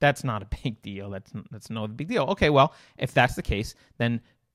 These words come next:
the things that Trump says don't count either, right? He is not, to my knowledge, he's never said, you know,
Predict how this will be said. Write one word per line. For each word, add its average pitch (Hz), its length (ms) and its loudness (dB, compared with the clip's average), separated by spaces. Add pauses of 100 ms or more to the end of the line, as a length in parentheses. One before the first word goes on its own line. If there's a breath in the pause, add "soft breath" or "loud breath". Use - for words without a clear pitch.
the 127 80 -2
things 131 220 -4
that 151 120 -2
Trump 110 240 -8
says 101 380 -8 (180)
don't 101 220 -8
count 107 240 -10
either, 113 320 0 (140)
right? 117 160 -6
He 196 180 -2
is 185 140 2
not, 147 480 2 (800)
to - 60 -4
my 175 220 0
knowledge, 123 460 -2
he's 147 160 -8
never 143 260 0
said, 123 460 2 (500)
you 127 100 -4
know, 110 200 -4